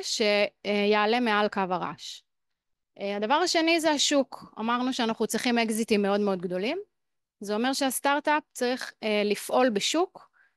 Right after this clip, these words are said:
שיש לו פוטנציאל מאוד גדול. אף אחד מכם, לא משנה מה, לא יגיע למאה אחוז, אה, נתח שוק. אז אנחנו רוצים לדעת שהשוק הכללי, יש בו מספיק לקחת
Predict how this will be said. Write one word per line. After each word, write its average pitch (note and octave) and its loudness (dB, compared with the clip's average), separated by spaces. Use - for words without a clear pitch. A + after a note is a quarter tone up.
שיש C4 0
לו C#4+ 0
פוטנציאל C4 -2
מאוד A3+ -2
גדול. G#3 -2
אף C#4 -2
אחד A3 -8
מכם, G3+ -6
לא A3+ 2
משנה G#3 -2
מה, F#3+ -2
לא G#3+ 2
יגיע F#3 -2
למאה F#3 -4
אחוז, F#3+ -6
אה, F#3 -6
נתח F#3 -10
שוק. - -8
אז G3 -10
אנחנו G3+ -6
רוצים C#4+ 0
לדעת D#4+ 2
שהשוק B3+ -2
הכללי, C4 2
יש A#3+ 0
בו A#3 -2
מספיק B3 -4
לקחת C#4 -4